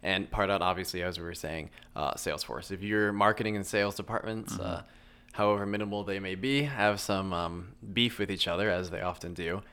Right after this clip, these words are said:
Speaker 2: Sure.
Speaker 1: that might be a good kinda meeting in the middle. Um, Salesforce would be familiar with it, and it'll have the
Speaker 2: Yep.
Speaker 1: tools that the marketing department wants as well.
Speaker 2: Yeah, no, I think that's, those are all great. And I think, too, I mean, I think anytime you go into a marketing automation software, you need to kinda think about three things. One,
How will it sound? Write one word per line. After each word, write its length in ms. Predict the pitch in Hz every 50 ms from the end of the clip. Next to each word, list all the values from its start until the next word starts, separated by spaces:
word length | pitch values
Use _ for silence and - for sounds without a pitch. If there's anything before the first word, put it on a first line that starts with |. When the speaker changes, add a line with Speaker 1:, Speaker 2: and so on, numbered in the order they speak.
| - - -
Speaker 2:
Sure. 200 | - - 98 90
Speaker 1:
that 160 | 101 104 82
might 180 | 92 95 76 -
be 120 | 101 95
a 80 | 87 90
good 280 | 85 98 98 92 95
kinda 320 | - 101 101 87 87 85 71
meeting 340 | 87 104 110 110 101 104 101
in 80 | 101 101
the 60 | 98
middle. 460 | 95 95 92 92 90 90 92 92 - -
Um, 380 | - 90 87 87 90 87 90
Salesforce 600 | - - - - 104 101 98 - - 92 95 98 92
would 80 | 90
be 100 | - -
familiar 460 | 90 - 101 110 120 123 123 117 117 117
with 160 | 117 117 123
it, 120 | 120 110 -
and 80 | 95
it'll 140 | 95 95 95
have 180 | 92 95 90 90
the 60 | 98
Speaker 2:
Yep. 60 | -
Speaker 1:
tools 380 | - 113 107 104 101 95 95 - - - - - - - -
that 240 | 117 113 104 92 82
the 100 | 101 98
marketing 440 | 95 95 92 92 - 87 90 92 87
department 380 | 82 - - 95 - - - -
wants 260 | - - - - -
as 100 | - -
well. 200 | - - - 117 - - -
Speaker 2:
Yeah, 120 | - 123 101
no, 100 | 104 92
I 60 | 90
think 140 | 110 107 -
that's, 200 | 98 87 - -
those 240 | 95 69 90 87
are 100 | 87 80
all 140 | 69 76 80
great. 280 | 80 - 85 78 78 69
And 80 | 67
I 60 | 80 78
think, 260 | - - 92 80 - - - -
too, 420 | - - - 95 87 85 82 82 80 - - - - - - - - - - -
I 40 | - - - -
mean, 200 | 87 87 82 78
I 60 | 67
think 140 | 90 101 90
anytime 280 | 95 107 117 120 110 101
you 60 | 95
go 100 | 95 90
into 180 | 90 85 - 87
a 20 |
marketing 320 | 82 90 87 87 87 92 87
automation 300 | 87 85 82 - - 87
software, 380 | - - 82 80 80 - 82
you 60 | 80 80
need 80 | 80 73
to 60 | 80
kinda 240 | - - 82 80 80
think 220 | - - 82 78 80
about 320 | 78 80 76 76 80 -
three 200 | - - 82 80
things. 440 | - - 85 80 82 85 82 - -
One, 420 | 82 82 85 82 80 80 78 76